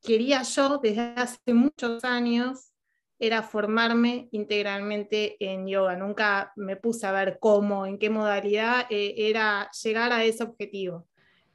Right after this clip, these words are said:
Y, mm, eh, esto con la pandemia en veinte veinte, em, siempre fue una idea que, que giraba en mi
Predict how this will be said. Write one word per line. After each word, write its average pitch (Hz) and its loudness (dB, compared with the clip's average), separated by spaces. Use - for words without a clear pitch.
Y, 208 -2
mm, 190 -12
eh, 202 -2
esto 262 -2
con 220 -2
la 208 -4
pandemia 226 0
en 220 -2
veinte 220 0
veinte, 262 0
em, 196 -8
siempre 269 2
fue 262 0
una 254 2
idea 254 4
que, 208 -6
que 196 -10
giraba 214 0
en 196 -10
mi 190 -12